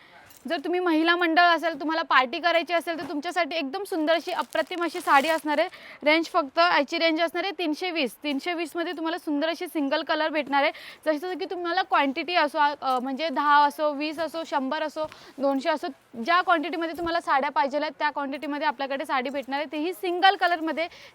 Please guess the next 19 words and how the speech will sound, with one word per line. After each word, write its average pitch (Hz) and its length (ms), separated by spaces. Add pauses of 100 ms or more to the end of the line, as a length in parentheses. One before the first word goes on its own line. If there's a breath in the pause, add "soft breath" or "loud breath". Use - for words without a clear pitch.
सिंगल 320 320
कलर 320 300
म्हणजे 311 320
सेम 381 340
डिझाईन, 370 380 (100)
सेम 339 220
कलरमध्ये 320 500
आपल्याकडे 302 440 (340 loud breath)
साडी 285 220
अव्हेलेबल 294 380
असणार 294 260
आहे. 339 100
याची 320 240
रेंज 311 220
असणार 311 220
आहे 359 120
फक्त - 260
तीनशे 330 460
वीस 311 420